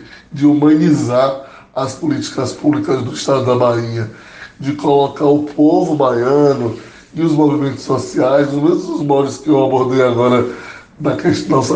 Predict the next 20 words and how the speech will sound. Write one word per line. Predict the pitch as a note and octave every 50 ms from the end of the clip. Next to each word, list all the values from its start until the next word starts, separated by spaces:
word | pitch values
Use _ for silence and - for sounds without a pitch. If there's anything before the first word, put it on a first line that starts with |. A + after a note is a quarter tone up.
| D3 D3
na, | C#3 C3+
na, | - - - - D#3 C#3+ B2+ A#2+ - D3+ -
sobre | - - C#3+ D3 -
a |
questão | - D3+ - - D3 C3
nacional, | C3 A#2+ A#2+ C#3 C#3 C3 C3 C#3+ D#3 D#3+ D3+ D3 D3+ - - - - - - - - -
no | - C#3+ C#3+ C#3+ C#3+ D3+ E3 F#3 -
centro | - - - - E3 E3+ E3+ E3 - - - D#3 D3+ - A#2 - - - - - - - _ _ -
das | C#3+ C3 C#3+ C#3+ D3 C#3+ C#3+ -
políticas | - - D3 D3 D3 - - - C#3 B2 - -
públicas, | - - D3 D3 D3 - - - C#3+ C#3+
no | D3 C#3+
centro | D3 - D#3 D3 D3+ D3+
da | C#3+ D3
elaboração. | C#3+ C#3+ C#3 C3+ C#3+ D3 D#3 D#3+ D#3 - - - - - - - - - - - - - - - - _ _
É, | - C#3+ C3 B2+ B2+ B2 B2 B2 B2+ B2 - - -
vai | D3+ C#3+
precisar | D3 - - - D#3 D3
de | D3 -
sensibilidade | E3+ D#3+ D3+ D3+ D3+ D3+ D3+ E3 D3+ D#3+ D3+ C3+ C#3 C3 C3 C#3 - D3 C#3 B2 B2 A#2